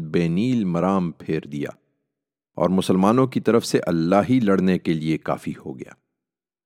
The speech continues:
اللہ بڑی قوت والا ہے، بڑا زبردست ہے۔ اور اہل کتاب میں سے جنہوں نے ان کی مدد کی تھی، اللہ انہیں بھی ان کی گھڑیوں سے اتار لایا،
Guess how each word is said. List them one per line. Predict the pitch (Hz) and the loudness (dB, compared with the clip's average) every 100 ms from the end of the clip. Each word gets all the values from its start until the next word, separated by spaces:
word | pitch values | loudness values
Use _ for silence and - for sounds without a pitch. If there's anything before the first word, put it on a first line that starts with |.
| _ _ _ _ 85 | _ _ _ _ -2
اللہ | 87 85 80 - 73 90 | 0 0 -2 -4 -12 -4
بڑی | 120 98 - | 0 0 -2
قوت | 90 82 78 - - | -4 -2 -2 -4 -8
والا | 73 76 67 | -4 -4 -4
ہے، | 67 65 _ _ _ _ _ - | -10 -12 _ _ _ _ _ -20
بڑا | 73 90 101 90 | -4 4 4 4
زبردست | 69 65 73 78 80 - - | 0 -6 -8 -6 -6 -8 -12
ہے۔ | - - _ _ _ _ _ _ _ _ _ _ _ _ _ _ - | -16 -18 _ _ _ _ _ _ _ _ _ _ _ _ _ _ -4
اور | 87 - | 0 2
اہل | 110 135 | 4 4
کتاب | 135 - 120 131 | 4 4 4 4
میں | 127 120 | 2 0
سے | - 127 | 2 2
جنہوں | 95 98 113 | 2 2 2
نے | 127 123 | 2 2
ان | 98 92 | 0 -2
کی | 104 | -2
مدد | 82 82 104 | 0 2 2
کی | - 85 | 0 -8
تھی، | - - 73 _ _ _ _ _ _ | -6 -8 -10 _ _ _ _ _ _
اللہ | 90 98 104 104 90 - 87 | 0 4 4 4 2 -6 -4
انہیں | 87 80 120 | -2 2 2
بھی | 110 120 120 | 2 0 0
ان | 92 90 | -2 -4
کی | - 80 80 | -6 -6 -2
گھڑیوں | 85 90 117 | 0 2 2
سے | 110 107 | 0 0
اتار | - - 78 85 76 | -2 -2 0 0 0
لایا، | 71 69 | -2 -4